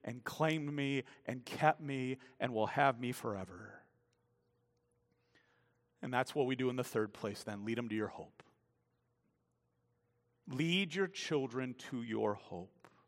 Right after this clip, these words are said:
Because this will be the way you lead him to follow you as you seek to find your all in Jesus. The thing you hope for is the thing you long to have in full.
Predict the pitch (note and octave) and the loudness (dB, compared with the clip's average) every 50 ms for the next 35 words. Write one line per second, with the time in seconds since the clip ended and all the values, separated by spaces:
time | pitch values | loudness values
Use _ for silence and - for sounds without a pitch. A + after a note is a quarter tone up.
0 | _ _ _ _ _ - - - - - F#3+ - - G3+ G#3 F3 C3 C#3 C#3+ G3+ | _ _ _ _ _ -20 -20 -20 -2 0 0 6 10 10 10 10 10 10 12 12
1 | A3+ A3+ - - A#3+ A3 G#3+ A3+ A3 G#3 F3 D#3+ E3+ E3 F3+ F3+ F3+ D#3+ D#3 E3 | 12 12 12 8 8 8 10 12 12 12 12 12 12 12 12 12 10 8 6 6
2 | D#3+ D#3+ D3 D#3+ F3 F3+ F#3+ F#3 G3 F3 C#3+ F#3 F3+ D#3+ D3+ D3+ D3+ - - E3 | 6 6 6 6 6 6 6 6 6 6 8 8 10 10 10 8 8 6 4 4
3 | - - - F3 E3 E3+ F3 F3 E3 D#3 D3 B2+ A2+ A#2 A2+ A2+ A#2+ C3 C3+ - | 4 12 12 12 12 12 12 12 12 12 10 8 4 4 4 6 6 4 2 0
4 | - - - - - _ - C#3+ A2+ B2+ C#3 - - D#3+ D3 - - C3+ - - | -8 -16 -20 -20 -4 _ 0 0 0 -2 -4 -2 -2 -4 -4 -4 -4 -4 2 2
5 | B2+ A#2+ B2+ A2+ A#2 A2 G#2 G2+ G#2+ G#2 G2 E2+ - F2+ D#2 C#2 - - - - | 2 2 2 0 2 4 4 2 2 0 -6 -10 -10 -12 -12 -14 -16 -18 -18 -16
6 | - - - - - - - - _ _ _ _ _ _ _ _ _ _ _ _ | -16 -16 -18 -18 -20 -20 -20 -20 _ _ _ _ _ _ _ _ _ _ _ _
7 | _ _ _ _ _ _ _ _ _ _ _ _ _ _ _ _ _ - _ _ | _ _ _ _ _ _ _ _ _ _ _ _ _ _ _ _ _ -20 _ _
8 | - B2 - - - E3+ F#3 G3+ G#3 G#3 A3 A3 G3 C3+ G3+ G#3+ G3+ - - - | 2 2 2 6 8 8 8 8 8 6 8 8 8 10 10 10 10 8 2 -2
9 | - A2+ G#2 F#2+ F#2 A2+ B2+ C#3+ - - _ _ _ _ _ _ _ _ _ _ | 0 2 2 4 4 2 0 -2 -6 -10 _ _ _ _ _ _ _ _ _ _
10 | _ _ _ _ _ _ _ - D#3 C#3 A2 A2 B2+ D3+ - - - D3+ D3 D3+ | _ _ _ _ _ _ _ 0 0 0 0 0 0 0 0 4 4 4 4 4
11 | D3+ D3 D3+ C#3+ B2+ C3 C3 C3 C3 C3 A#2+ A#2+ A#2+ A#2 A2 G#2+ A2+ A2 - - | 2 0 0 4 6 8 8 6 6 4 2 2 4 2 2 2 0 -6 -6 -8
12 | - F2+ E2+ F#2 - - - | -8 -8 -8 -10 -16 -20 -20